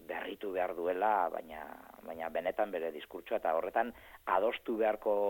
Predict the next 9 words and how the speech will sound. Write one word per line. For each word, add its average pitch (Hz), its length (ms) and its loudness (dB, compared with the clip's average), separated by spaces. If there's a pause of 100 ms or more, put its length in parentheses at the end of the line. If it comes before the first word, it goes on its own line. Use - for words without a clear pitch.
(140)
dugula, 117 320 4 (260)
ez - 80 -16
delako 110 320 0
posible, 113 460 2 (100)
e, 98 240 -2
leku 104 280 -2
batzuetan 104 440 0
entzutea, 95 460 -4 (500)
e, 85 320 -4